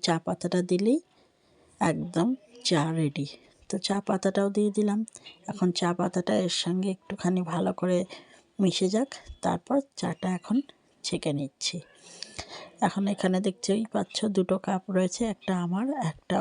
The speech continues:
ওর বাবার। তো এখন, এখন আমরা চা খেয়ে নেব,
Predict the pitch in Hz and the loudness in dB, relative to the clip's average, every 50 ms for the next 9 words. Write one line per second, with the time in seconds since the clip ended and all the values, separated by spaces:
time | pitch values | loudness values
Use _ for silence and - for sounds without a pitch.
0 | 180 180 170 160 165 156 165 165 160 151 - - - - - - - - - - | 2 2 0 0 0 0 0 0 -2 -2 -4 -8 -16 -20 -20 -20 -20 -20 -20 -20
1 | - _ _ - 180 170 165 180 - - 175 175 185 190 185 180 - - _ _ | -20 _ _ 2 2 4 2 0 -2 -2 -2 -2 -2 -2 -4 -6 -8 -12 _ _
2 | _ _ _ _ _ _ _ - - _ - - - - - - _ _ _ _ | _ _ _ _ _ _ _ -20 -20 _ -20 -20 -20 -20 -20 -20 _ _ _ _
3 | _ - - - - 170 - - 185 185 180 180 180 180 180 - 185 175 180 175 | _ -20 -8 -4 -2 -2 0 0 0 0 2 2 2 0 0 0 0 0 0 -2
4 | - - - 190 185 196 196 185 | -2 -2 0 0 2 0 0 0